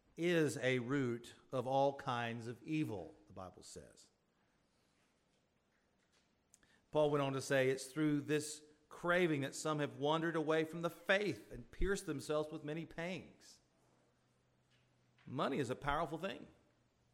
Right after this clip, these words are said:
On one hand, it can expose us to danger, while on the other hand, it can be used of God to reveal the need of my heart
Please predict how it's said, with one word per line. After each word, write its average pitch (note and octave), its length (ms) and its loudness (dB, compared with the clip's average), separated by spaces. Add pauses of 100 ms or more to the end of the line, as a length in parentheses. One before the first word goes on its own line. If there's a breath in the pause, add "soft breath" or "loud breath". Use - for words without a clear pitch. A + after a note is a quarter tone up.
(1160 soft breath)
On F#3 160 2
one B3 200 6
hand, G#3 220 4
it F3 140 2
can E3+ 120 -4
expose F#3+ 680 2
us D#3+ 200 0
to - 120 -4
danger, D#3 640 2
while C#3+ 200 2
on C#3+ 80 0
the C#3+ 80 -2
other E3+ 120 -2
hand, D#3 160 -4
it C#3+ 40 -10
can D3 120 -8
be - 20 -6
used D3 600 -8 (180)
of A#2 140 -12
God B2+ 320 4
to C3 60 -10
reveal C3 340 0
the B2 100 -6
need B2+ 160 -4
of B2 120 -10
my B2 140 -4
heart - 440 -8